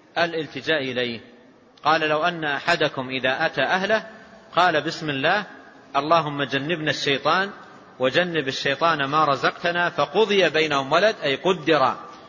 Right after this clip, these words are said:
بينهم ولد في، في، في، في، في تلك المرة، "لم يضره"، أي الولد، "شيطان أبدا"، يصبح محفوظا بحفظ الله تبارك وتعالى. وأذكر أحد الصالحين سئل مرة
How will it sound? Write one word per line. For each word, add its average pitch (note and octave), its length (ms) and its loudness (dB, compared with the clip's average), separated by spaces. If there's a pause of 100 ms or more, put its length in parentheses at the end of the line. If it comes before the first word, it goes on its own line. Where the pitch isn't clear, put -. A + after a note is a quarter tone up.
(180)
بينهم D#3 500 2
ولد D#3+ 220 4
في، B2+ 280 -2
في، B2 240 -4
في، B2 320 -6
في، B2+ 360 -4
في C#3 140 -4
تلك D#3+ 260 -2
المرة، G3 460 2 (540)
"لم F3+ 240 2
يضره"، D3 680 2
أي C#3 140 2
الولد، E3+ 360 2 (120)
"شيطان D3+ 680 -2
أبدا"، A#2+ 500 -2 (420)
يصبح C#3+ 420 -4
محفوظا F#3 640 -2 (460)
بحفظ D3+ 320 -2
الله D#3 500 0 (560)
تبارك C3 440 0
وتعالى. G#2+ 520 -4 (1600)
وأذكر A3 460 0
أحد G3+ 240 -2
الصالحين E3+ 640 -2
سئل F#3 360 -2
مرة A#2 460 -2